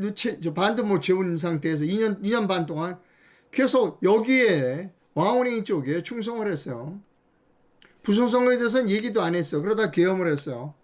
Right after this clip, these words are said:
<clears throat> 우리 여러분 이거 분명히 알아야 돼요. 그러다가 탄핵되게 되니까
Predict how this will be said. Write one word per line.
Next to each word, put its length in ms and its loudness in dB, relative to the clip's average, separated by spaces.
<clears throat> 1400 -16
우리 160 6
여러분 240 4
이거 180 2
분명히 340 2
알아야 300 0
돼요. 160 0
그러다가 340 0
탄핵되게 480 0
되니까 460 0